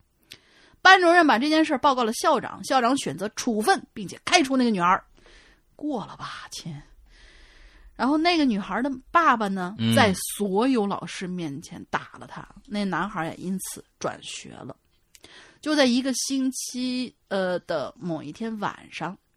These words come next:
Speaker 1: 女孩跑去学校，在一棵树上上吊自杀了。当时虽然是破四旧，但是学，
Speaker 2: 嗯。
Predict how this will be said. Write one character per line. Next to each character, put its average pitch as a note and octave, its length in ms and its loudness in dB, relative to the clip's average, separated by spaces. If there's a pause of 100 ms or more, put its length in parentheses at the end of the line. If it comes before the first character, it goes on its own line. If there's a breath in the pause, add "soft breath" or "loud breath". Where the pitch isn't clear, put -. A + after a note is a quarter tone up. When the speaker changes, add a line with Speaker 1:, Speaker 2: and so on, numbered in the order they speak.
(100)
Speaker 1:
女 G3+ 140 -8
孩 A3 180 -2
跑 - 220 -10
去 - 120 -14
学 B2+ 280 -14
校， - 280 -6 (300 loud breath)
在 F#3+ 180 -6 (120)
一 F#3 160 -6
棵 E3+ 240 -12
树 E3+ 260 -10
上 - 160 -16 (100)
上 - 400 -4 (120)
吊 C3+ 260 -10
自 - 260 -18
杀 - 140 -18 (260)
了。 - 80 -20 (680)
当 A#3 160 0
时 G#3+ 240 -2
虽 B3 200 -8
然 G#3+ 240 -4 (360 loud breath)
是 E3 580 -8 (160)
破 A3+ 380 -8
四 G#3 300 -8
旧， B3 380 -8 (200)
但 A3+ 120 -2
是 G#3+ 140 -4
学， G#2 320 -6
Speaker 2:
嗯。 F2 140 -12